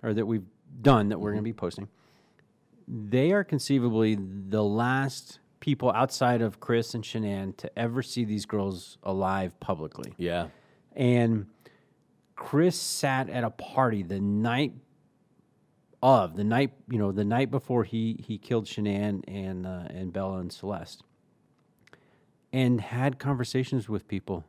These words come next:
Speaker 1: as
Speaker 2: Yeah.
Speaker 1: if everything was fine.
Speaker 2: It's,
Speaker 1: And
Speaker 2: it's
Speaker 1: it's, like,
Speaker 2: intense.
Speaker 1: just a monster. Like, this story is so powerful.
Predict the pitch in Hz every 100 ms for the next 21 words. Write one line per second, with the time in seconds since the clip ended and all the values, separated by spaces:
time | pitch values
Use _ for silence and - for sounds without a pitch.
0 | _ - 131 123 135 135 127 127 123 123
1 | 113 123 131 117 - _ - - - -
2 | 104 - 156 208 - 156 98 147 151 156
3 | 165 123 117 151 170 127 110 - - _
4 | _ _ _ 113 160 202 - 160 120 98
5 | - - - 127 110 - 98 85 - 87